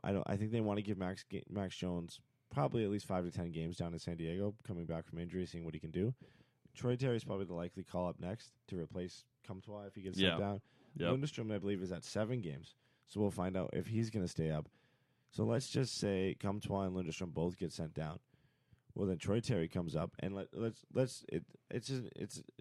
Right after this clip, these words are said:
Speaker 1: hypothetical, but let's just assume Lundestrom co-, uh, and Comtois get sent down. Nobody comes off I R, so Kasha, Silfverberg, and Eves are still hurt. Everybody's still hurt. Terry comes up. Well, you still gotta, you're gonna gotta bring somebody else up, right?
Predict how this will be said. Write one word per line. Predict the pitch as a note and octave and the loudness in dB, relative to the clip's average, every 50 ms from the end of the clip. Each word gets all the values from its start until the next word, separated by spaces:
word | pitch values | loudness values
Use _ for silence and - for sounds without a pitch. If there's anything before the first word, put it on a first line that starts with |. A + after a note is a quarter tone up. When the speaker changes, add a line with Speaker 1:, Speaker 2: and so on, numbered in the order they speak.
| - - _ - - | -18 -18 _ -12 -2
Speaker 1:
hypothetical, | - A#2+ A#2 - - F2 E2 D#2 E2+ G2 A#2+ - _ | 0 0 2 2 0 0 0 0 0 -2 -2 -4 _
but | - A2 | -2 0
let's | G2+ G2+ G#2 G2+ - - | 0 0 0 -2 -4 -6
just | G#2+ G2+ G#2 | -8 -8 -8
assume | F#2+ - - G#2 G2+ G2 - - - | -6 -4 -4 -4 -4 -6 -10 -8 -6
Lundestrom | A#2 B2 B2+ B2 - C3+ A#2+ - | -4 -2 -2 -2 -4 -4 -4 -2
co-, | B2 A2+ E2 - | -2 -2 0 0
uh, | D#2+ G2+ G2+ E2 | 0 0 0 0
and | E2 G2+ | -2 -4
Comtois | - G2 F2 G2+ F#2 F#2 | -4 -4 -2 -2 0 0
get | F2 F#2 - | 0 -2 -2
sent | - G#2 G2+ F2 | -2 -4 0 0
down. | F2+ E2+ F2 F#2+ - _ _ _ | 0 0 0 -2 -6 _ _ _
Nobody | - F#2 F#2+ G#2 G#2+ A2 A#2+ B2+ A#2+ | -12 -6 -2 0 2 2 2 2 2
comes | A#2 A#2 G#2 G#2 G2+ F#2+ | 0 0 0 0 2 2
off | F2+ F2 E2 | 2 2 2
I | E2+ E2 D#2 D2 | 2 0 0 2
R, | D2 D2+ D2 E2+ | 0 0 0 -2
so | - - E2 | -2 -6 -6
Kasha, | - - F2+ F2+ F2+ - - F#2 F#2 F#2 - - _ - - | -4 -2 -2 -2 -2 -2 -2 0 -2 -2 -2 -6 _ -10 -4
Silfverberg, | - G2 F2+ E2+ E2 F#2 F#2 F#2 - - - | -4 -2 -2 0 0 2 2 2 0 -2 -4
and | F2+ F2+ F2 - | -4 -4 -4 -4
Eves | - D#2 E2+ D#2+ - | -4 -4 -4 -4 -6
are | - | -8
still | - - F2+ F2 | -6 -2 -2 0
hurt. | E2 D#2+ D#2+ D2+ - - - _ _ _ - | 0 0 -2 -2 -4 -8 -16 _ _ _ -6
Everybody's | - E2+ D#2+ F2+ F2+ F2 D#2+ | -6 -2 -2 -2 -2 -2 -4
still | - - F2 E2+ | -4 -4 -4 -4
hurt. | E2 E2 D#2+ C#2 - _ _ _ _ _ _ _ _ _ _ _ - - | -4 -4 -6 -6 -8 _ _ _ _ _ _ _ _ _ _ _ -18 -6
Terry | - A2 G2+ G#2 G#2+ F#2+ | 0 2 4 4 4 2
comes | G#2+ F#2+ F#2+ E2 D#2+ | 0 -2 0 0 0
up. | E2 D#2 - - _ - - _ _ _ _ _ _ _ _ _ _ _ _ - | 0 0 0 -4 _ -20 -20 _ _ _ _ _ _ _ _ _ _ _ _ -2
Well, | - A#2 A2 | 0 0 2
you | G#2 | 0
still | - - A2+ A2 | 0 -2 0 2
gotta, | A#2 G2+ F#2+ F2 E2 | 2 2 2 2 0
you're | G#2 A2+ | 0 0
gonna | A2 G#2+ | 2 2
gotta | G2+ F#2+ G2 | 0 0 0
bring | - G#2 G#2+ | 0 -2 -2
somebody | - A#2+ G#2 G#2+ - | -2 -2 0 0 0
else | - - - | 0 0 -2
up, | - - - _ _ _ _ _ _ _ - | -4 -6 -8 _ _ _ _ _ _ _ -6
right? | - D#2 E2+ G2+ - | -2 0 0 0 0